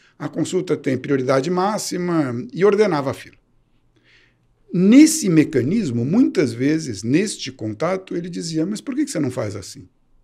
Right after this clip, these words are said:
E resolvia o problema. E o paciente nem ia pra fila. Então, era uma teleconsulta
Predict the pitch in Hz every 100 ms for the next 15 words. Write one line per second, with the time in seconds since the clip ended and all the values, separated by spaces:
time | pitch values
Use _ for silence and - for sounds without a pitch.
0 | _ _ _ - - _ _ _ _ _
1 | _ _ - 208 214 247 - - 233 233
2 | 262 - _ _ _ _ _ 185 190 185
3 | 262 240 247 240 240 233 202 - 226 -
4 | - _ _ _ - 147 180 165 160 -
5 | - - 208 233 240 202 170 160 - 120
6 | 135 -